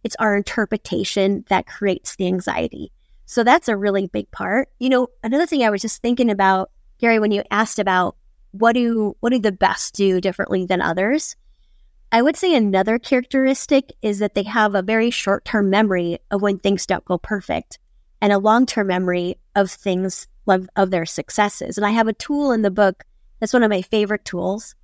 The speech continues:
And again, here I am, like, giving solutions, easy, <laughs> if you wanna understand things, um, because that's part of my own purpose and my why is to simplify things. But, um, there was a, a Minnesota Vikings player a couple years ago that,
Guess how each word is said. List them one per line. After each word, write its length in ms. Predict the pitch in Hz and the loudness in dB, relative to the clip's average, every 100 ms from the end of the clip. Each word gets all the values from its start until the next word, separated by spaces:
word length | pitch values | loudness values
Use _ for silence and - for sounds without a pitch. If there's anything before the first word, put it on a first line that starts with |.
| _ - _ | _ -20 _
And 100 | 214 | -2
again, 280 | 233 285 208 | 2 4 2
here 240 | 175 214 208 | -2 0 0
I 60 | |
am, 240 | 208 202 214 | 0 0 0
like, 220 | 196 196 _ - _ | 0 0 _ -20 _
giving 220 | - 214 240 | 0 2 2
solutions, 720 | 262 240 233 233 220 226 - - | 2 0 0 0 0 -2 -4 -6
easy, 380 | 226 233 247 247 | -2 0 0 0
<laughs> 60 | |
if 140 | 233 - | -2 -2
you 80 | 349 | 2
wanna 200 | 302 294 - - - | 2 2 -6 -8 0
understand 520 | 269 330 - 320 311 | 0 0 2 2 2
things, 300 | 269 285 - _ - - | 2 0 -4 _ -10 2
um, 320 | 254 240 202 | 4 4 0
because 260 | 269 285 | -2 0
that's 260 | 247 247 - | 4 2 2
part 240 | - 233 | -2 0
of 140 | 233 208 | 0 -2
my 200 | 202 202 | -2 0
own 160 | 269 | 0
purpose 460 | 349 208 202 208 - | 0 -2 0 -2 0
and 140 | 208 | -2
my 180 | 185 208 | 0 0
why 480 | 208 190 190 220 277 | 0 -2 -2 -2 -2
is 160 | 214 - | -4 -4
to 120 | 220 | -4
simplify 760 | - 196 185 233 220 - 247 254 | -2 -2 0 -4 -4 -2 0 0
things. 420 | 285 294 320 - | -2 0 -2 0
But, 280 | 226 196 - - | 2 2 0 -2
um, 360 | 202 185 185 - _ _ _ _ _ _ - | 0 0 -4 -10 _ _ _ _ _ _ 0
there 140 | 254 | 4
was 140 | 262 240 | 4 6
a, 220 | 226 196 _ - | 4 4 _ 0
a 280 | 202 190 - _ - | 2 2 -2 _ 0
Minnesota 420 | 247 339 285 269 | 2 4 2 2
Vikings 520 | 214 208 - 233 - | 0 -2 0 -2 -2
player 400 | - 214 196 196 | -2 0 2 0
a 80 | 185 | -2
couple 300 | - 247 220 | -2 0 0
years 260 | 208 208 214 | 0 0 0
ago 420 | 208 185 175 180 | 0 0 0 -2
that, 380 | 190 190 185 180 | -2 0 2 -2